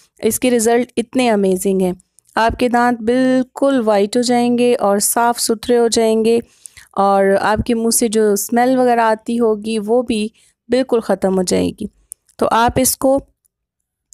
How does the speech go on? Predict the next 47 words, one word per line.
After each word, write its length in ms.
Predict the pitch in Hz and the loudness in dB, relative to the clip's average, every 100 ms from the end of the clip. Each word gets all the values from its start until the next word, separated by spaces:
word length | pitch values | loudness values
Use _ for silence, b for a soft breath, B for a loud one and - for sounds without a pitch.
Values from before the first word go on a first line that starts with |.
| _ | _
यूज़ 300 | 254 226 240 - | 0 2 0 0
करें, 320 | 247 247 254 b b b | 0 0 -2 b b b
रोज़ाना 400 | 214 220 233 247 | -2 0 2 2
यूज़ 340 | 285 277 277 - | 2 2 0 0
करें 300 | 277 254 254 | 0 0 0
तो 200 | 254 247 | 0 0
भी 140 | 269 | 0
सही 280 | - 262 247 | 0 0 2
है, 160 | 247 233 | 2 2
नहीं 380 | 220 226 262 | 2 2 0
तो 160 | 262 226 | 0 -2
आप 360 | - 202 220 - | 0 0 -2 -2
तकरीबन 500 | 214 214 220 220 240 - b b b - | -4 -2 0 0 -2 -4 b b b -4
दो 180 | 208 226 | 0 0
तीन 260 | 240 247 | 2 0
दिन 160 | 233 220 | 2 0
के 160 | 214 226 | 0 0
बाद 320 | 202 202 202 | 0 0 0
आप 220 | 208 202 | 0 0
ये 140 | 233 240 | 0 0
पेस्ट 380 | - 214 214 - | 0 0 0 0
सा 100 | 220 | 0
बना 320 | 202 190 190 | 2 2 2
लें 240 | 226 262 - | 2 0 0
और 200 | 196 190 | -2 0
इसको 340 | 202 - 240 | 0 0 0
यूज़ 380 | 247 202 190 185 | 2 2 0 0
करें। 300 | - 185 190 185 _ _ _ _ _ - | -2 -2 -2 -8 _ _ _ _ _ -4
और 140 | 220 226 | 0 2
अगर 220 | 233 254 | 2 2
आप 120 | 254 | 0
बना 360 | 226 214 220 233 | 0 0 0 0
कर 220 | 277 254 | 0 0
रखते 380 | 220 220 - 285 | 0 -2 -2 2
हैं 240 | 277 254 | 2 2
दो 180 | 214 226 | 2 0
से 160 | 233 233 | 0 -2
तीन 260 | 226 240 | 0 2
दिन 180 | 247 247 | 2 0
के 160 | 240 247 | 0 0
लिए 260 | 240 254 | 2 0
तो 260 | 262 - 269 | 0 0 0
भी 160 | 254 240 | 2 2
आप 240 | 208 202 214 | 2 0 -2
रख 160 | 196 | -2
सकते 340 | - 220 - 247 | -2 -4 -2 0
हैं, 200 | 269 | 0